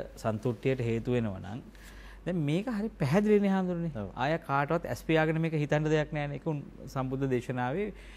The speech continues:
Speaker 1: නිශ්චිතවම සඳහන් කරනවා. මේකේ වැදගත්ම කාරණේ හාමුදුරනේ මේකේ මගත් කියලා දීලා තියෙනවානේ. මෙතනින් යන්න, මෙතනින් හැරෙන්න, මෙහෙම ගියාම තමයි හම්බෙන්නේ කියලා.
Speaker 2: ඔව්.
Speaker 1: දැන් ඒක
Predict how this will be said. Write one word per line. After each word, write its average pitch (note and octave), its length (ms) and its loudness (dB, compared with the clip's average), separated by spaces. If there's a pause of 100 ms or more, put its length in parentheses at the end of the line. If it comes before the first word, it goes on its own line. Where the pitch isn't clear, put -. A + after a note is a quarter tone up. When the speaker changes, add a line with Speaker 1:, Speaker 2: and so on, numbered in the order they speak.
(140)
Speaker 1:
නිශ්චිතවම C#3 460 0
සඳහන් D3+ 320 2
කරනවා. - 220 -8 (380)
මේකේ G3 260 4
වැදගත්ම D#3 480 6
කාරණේ A3 260 4
හාමුදුරනේ A#3 320 4
මේකේ G#3 200 6 (260)
මගත් C3+ 440 6
කියලා B3 220 10
දීලා A3 180 8
තියෙනවානේ. E3 420 2 (640)
මෙතනින් D3+ 500 4
යන්න, F3+ 280 4
මෙතනින් D3+ 380 2
හැරෙන්න, D#3+ 360 4
මෙහෙම D#3+ 260 2
ගියාම F#3 320 4
තමයි G3 240 0
හම්බෙන්නේ G3+ 440 4
කියලා. - 280 -4
Speaker 2:
ඔව්. - 0 - (520)
Speaker 1:
දැන් - 180 2
ඒක A3 240 6